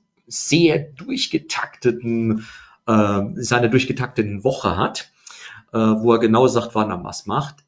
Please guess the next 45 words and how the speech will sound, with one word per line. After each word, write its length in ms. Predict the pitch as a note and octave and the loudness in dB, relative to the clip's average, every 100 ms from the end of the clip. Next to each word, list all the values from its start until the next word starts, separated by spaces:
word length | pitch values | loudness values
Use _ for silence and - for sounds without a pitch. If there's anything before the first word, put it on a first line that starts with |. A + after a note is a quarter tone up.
| _ _ | _ _
Das 220 | D3+ E3 | -2 -2
fand 200 | - G3 | 0 0
ich 160 | F#3+ - | -2 -2
aber 140 | C#3+ | -4
dann 140 | C#3 C3+ | -2 -2
noch 180 | B2+ C3 | -4 -4
mal 80 | |
interessant, 720 | B2 A#2 A2 A2 A2 F3 - - | -6 -4 -4 -2 -2 -2 -6 -12
weil 180 | B2+ | -8
es 200 | B2+ - | -8 -6
reflektiert 560 | B2+ - A#2+ - C3 - | -6 -4 -4 -2 -6 -4
noch 160 | C3 B2+ | -4 -2
mal 180 | A#2+ | -2
was 240 | A#2 A2+ - | 0 -4 -6
in 240 | A2+ A2 | -8 -4
einem 360 | G#2+ G#2+ G#2+ - | 0 0 -2 -6
anderen 420 | C#3+ G3+ G#3+ D3 - | 0 4 6 4 -2
Podcast 500 | - - - A2+ - | -6 -6 -10 -12 -12
von 100 | G#2+ | -12
dir 120 | - | -12
kam. 240 | - - - | -14 -18 -2
Also, 300 | A2+ A2 - - _ _ _ _ | 0 0 -2 -14 _ _ _ _
was 200 | A#2 - | -2 0
tut 200 | - F3+ | 2 6
er? 80 | F#3 | 6
Er 100 | D#3 | 6
sagt 240 | C#3 C3 | 0 -2
einfach, 380 | C3 C#3 D3 C#3+ - | -2 0 0 -2 -4
ich 140 | - | -4
hab 180 | A#2 - | -4 -4
am 200 | A2 A2 | -6 0
Morgen 340 | A#2 C3+ C3 | 2 2 0
arbeite 460 | - C3+ E3+ F3 F3+ | 0 2 4 4 2
ich, 360 | G#2+ - - - - | 2 0 -2 -10 -14
am 160 | - A2 | -4 -2
Nachmittag 580 | A#2+ A2 A#2+ A2+ A#2 A2+ | 0 -2 -4 -4 -4 -4
mache 220 | A2 G#2+ | -8 -8
ich 200 | - - | -10 -8
dieses, 400 | C#3+ F3 F3 - | -6 -4 -4 -4
an 540 | - A#2 A2 A2 - - | -2 0 2 2 0 0
dem 200 | A#2+ A#2+ | 2 2
Tag 240 | B2 A#2+ | -4 -8
mache 160 | A#2 A2 | -6 -6
ich 140 | G#2+ - | -6 -8
Administration. 1080 | - A2 G2+ - - - F3 G#3+ A3+ A3 | -6 -6 -6 -8 -12 -2 4 6 6 4